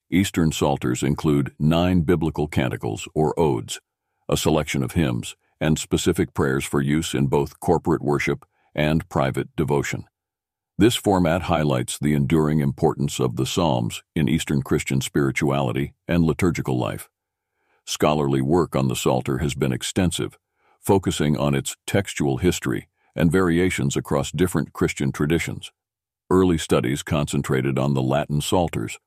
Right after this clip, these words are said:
particularly the versions before and after Jerome's Vulgate translation. These studies indicate the textual differences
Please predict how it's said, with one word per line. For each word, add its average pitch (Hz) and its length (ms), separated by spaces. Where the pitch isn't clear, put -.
particularly 73 720
the 65 120
versions 65 480
before 69 580
and 67 240
after 87 380
Jerome's 71 500
Vulgate 76 460
translation. 62 680
These 90 260
studies 76 400
indicate 76 480
the - 80
textual 82 520
differences 73 640